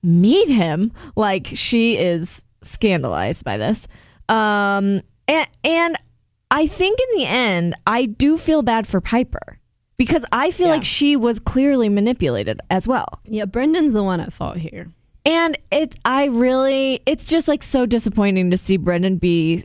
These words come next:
Speaker 1: so, um, annoying. I guess he's just, like, a whiny baby.
Speaker 2: I would not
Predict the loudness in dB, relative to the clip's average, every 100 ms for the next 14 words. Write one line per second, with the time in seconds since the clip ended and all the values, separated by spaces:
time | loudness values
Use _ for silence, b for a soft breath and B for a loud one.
0 | -10 -12 -2 0 2 2 0 0 0 0
1 | -2 -2 0 0 -2 -4 -6 -6 -10 _
2 | _ _ _ 0 2 2 -2 -4 -2 0
3 | 0 -2 0 -2 0 0 0 2 2 2
4 | 2 0 -4 _ _ _ -2 0 2 0
5 | -2 -6 _ -2 0 0 2 2 0 0
6 | -4